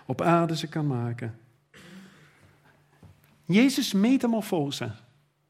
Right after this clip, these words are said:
Jezus' transfiguratie, zijn verandering, daar op die hoge berg, brengt hij in verband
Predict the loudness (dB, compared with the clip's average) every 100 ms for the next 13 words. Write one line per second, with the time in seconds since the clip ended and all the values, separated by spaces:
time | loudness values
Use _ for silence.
0 | _ _ _ 0 2 0 -4 -6 -2 0
1 | 0 -4 -6 -4 -4 -4 -4 -2 0 0
2 | 0 2 2 2 -2 -4 -8 -18 _ _
3 | 2 4 2 -2 -2 0 0 0 0 0
4 | -2 -6 -10 -20 -20 -20 -20 _ 0 4
5 | 4 2 2 2 2 0 -2 -2 0 0
6 | -4 -10